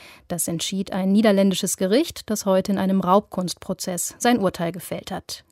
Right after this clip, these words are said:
Es geht um Kandinskys Bild mit Häusern aus dem Jahr neunzehnhundertneun. Das farbenfrohe Gemälde gehörte einst einem jüdischen Ehepaar, deren Erben fordern es nun zurück. Das Stedelijk-Museum hatte das Bild neunzehnhundertvierzig auf einer Versteigerung gekauft.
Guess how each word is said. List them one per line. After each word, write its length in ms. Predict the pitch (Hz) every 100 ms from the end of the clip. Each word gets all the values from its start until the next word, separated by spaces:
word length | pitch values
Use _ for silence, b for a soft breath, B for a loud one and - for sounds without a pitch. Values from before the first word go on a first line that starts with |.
| _ -
Es 140 | -
geht 180 | 262 269
um 140 | 262
Kandinskys 640 | 247 196 202 262 - 208 -
Bild 340 | 208 233 -
mit 220 | 196 165
Häusern 420 | 226 254 175 165 - B B B
aus 200 | - 175
dem 140 | - 180
Jahr 240 | 175 185
neunzehnhundertneun. 1000 | 190 185 180 175 185 180 190 190 170 185 - -
Das 180 | - -
farbenfrohe 600 | - 190 190 - 202 202
Gemälde 480 | 202 190 196 233 285
gehörte 360 | 226 208 202
einst 280 | 185 196 -
einem 220 | 202 190
jüdischen 420 | 185 220 214 - -
Ehepaar, 600 | 190 196 - 202 220 262 B B B -
deren 260 | 170 175
Erben 460 | - 175 190 214 214
fordern 400 | - 180 175 185
es 140 | 185 -
nun 160 | 185
zurück. 540 | - 254 175 - - - _
Das 200 | 175 -
Stedelijk-Museum 960 | 196 196 202 196 202 185 196 208 214 190
hatte 200 | - 175
das 220 | 180 165
Bild 260 | - 190 185
neunzehnhundertvierzig 1000 | 185 180 190 185 175 - 247 254 208 202 B B B
auf 160 | - 175
einer 160 | 180 185
Versteigerung 680 | 247 - 180 165 170 160
gekauft. 720 | 160 - - - - - -